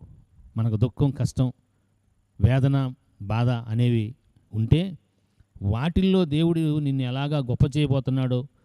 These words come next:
ఉన్నతమైన స్థితిలోకి తీసుకెళ్ళబోతున్నాడో, అది మనం ఎరిగితే, పరిశీలనగా దేవుని తెలుసుకుంటే, పరిశీలనగా విషయాలు తెలుసుకుంటే, అట్టి వాటిలో దేవుడు ఆనందించువాడు. మనం సంతోషపెట్టాలనేగా ప్రభు యేసుక్రీస్తు వారు చిత్రవధ చేయబడి, శ్రమ అనుభవించి, వేలాడదీయబడింది.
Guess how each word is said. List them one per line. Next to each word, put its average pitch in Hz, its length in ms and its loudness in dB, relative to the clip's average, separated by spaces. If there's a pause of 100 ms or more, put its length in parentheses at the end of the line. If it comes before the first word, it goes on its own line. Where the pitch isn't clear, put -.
(360)
ఉన్నతమైన 156 400 2
స్థితిలోకి 147 420 0
తీసుకెళ్ళబోతున్నాడో, 123 1000 -2
అది 117 120 -4
మనం 123 420 0 (120)
ఎరిగితే, 127 500 0
పరిశీలనగా 156 600 -2
దేవుని 139 320 0
తెలుసుకుంటే, 139 420 0
పరిశీలనగా 143 500 -2
విషయాలు 131 320 0
తెలుసుకుంటే, 127 640 0 (520)
అట్టి 127 300 0
వాటిలో 185 400 2
దేవుడు 147 280 2
ఆనందించువాడు. 120 640 -2 (720)
మనం 107 160 0
సంతోషపెట్టాలనేగా 139 1000 0 (120)
ప్రభు 107 180 4
యేసుక్రీస్తు 127 520 0
వారు 123 240 -2 (540)
చిత్రవధ 143 440 2
చేయబడి, 131 220 0
శ్రమ 120 240 2
అనుభవించి, 135 340 4
వేలాడదీయబడింది. 131 880 2